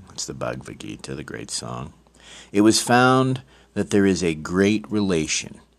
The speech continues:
between the mind and the body,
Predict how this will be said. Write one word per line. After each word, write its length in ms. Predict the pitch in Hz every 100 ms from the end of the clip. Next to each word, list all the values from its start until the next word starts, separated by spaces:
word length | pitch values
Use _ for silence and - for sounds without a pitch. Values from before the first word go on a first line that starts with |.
| _ _ -
between 360 | 85 - 85
the 60 | 73
mind 800 | 73 78 82 85 85 85 82 - _ _ _
and 120 | 82
the 80 | 82
body, 400 | 71 60 - -